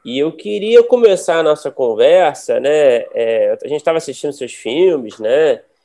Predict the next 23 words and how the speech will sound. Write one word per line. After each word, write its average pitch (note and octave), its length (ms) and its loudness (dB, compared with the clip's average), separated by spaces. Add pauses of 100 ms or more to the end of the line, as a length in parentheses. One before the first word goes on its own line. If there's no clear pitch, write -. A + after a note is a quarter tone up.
(260)
E, C3+ 760 -8
e D#3 60 -10
tem B3 220 4
ali A#3+ 120 4
uma G#3 220 2
coisa F3 500 2
muito F3 240 -2
presente, D3 800 -2
um C3 40 -4
elemento C3+ 480 -4
muito C#3+ 180 -8
presente A2+ 680 -6
ali A2 140 -4
na G#2+ 120 -6
sua, G2 560 -8
na G#2 100 -12
sua G#2+ 220 -2
obra A#2 340 0
como A2 180 -12
roteirista, A#2+ 520 -12
até B2 160 -6
diretora B2+ 540 -8
também, G#2+ 500 -6